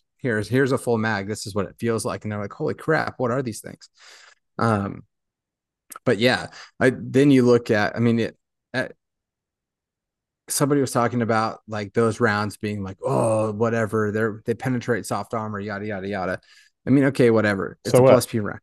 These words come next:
Speaker 1: Who cares? I don't care. You got soft armor and you're trying to hurt me? It's fine. Whatever. Bye-bye. Go meet Jesus. Um, but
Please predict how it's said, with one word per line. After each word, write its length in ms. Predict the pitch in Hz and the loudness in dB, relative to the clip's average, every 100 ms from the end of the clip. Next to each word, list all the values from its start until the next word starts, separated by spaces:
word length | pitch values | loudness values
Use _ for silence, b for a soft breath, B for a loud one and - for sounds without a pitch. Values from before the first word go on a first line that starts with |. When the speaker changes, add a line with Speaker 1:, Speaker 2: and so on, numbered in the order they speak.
| _ _ | _ _
Speaker 1:
Who 60 | 120 | -2
cares? 460 | 131 107 - - _ _ | 0 -2 -4 -18 _ _
I 40 | 117 | -2
don't 180 | 110 | -2
care. 200 | 98 - - _ _ _ _ _ _ - | -2 -8 -12 _ _ _ _ _ _ -10
You 80 | 101 | -4
got 160 | 107 | -2
soft 200 | 127 110 | 0 0
armor 240 | 139 139 143 | 2 2 2
and 100 | 127 _ _ _ _ | -2 _ _ _ _
you're 140 | 110 | -4
trying 140 | 98 107 | 0 0
to 20 | |
hurt 140 | 107 123 | 0 0
me? 140 | 147 | -2
It's 220 | 143 - - | -4 -8 -6
fine. 180 | 127 - | -6 -6
Whatever. 400 | 123 123 98 - | -2 -2 -2 -6
Bye-bye. 240 | 117 107 - b b _ - | -6 -6 -8 b b _ 0
Go 80 | |
meet 180 | 117 123 | 2 2
Jesus. 260 | 110 101 120 _ _ _ _ _ | 0 -4 -8 _ _ _ _ _
Um, 640 | - 123 107 98 73 73 - _ _ _ _ _ _ | 0 2 4 2 -4 -10 -18 _ _ _ _ _ _
but 400 | 113 127 110 - | 2 4 4 0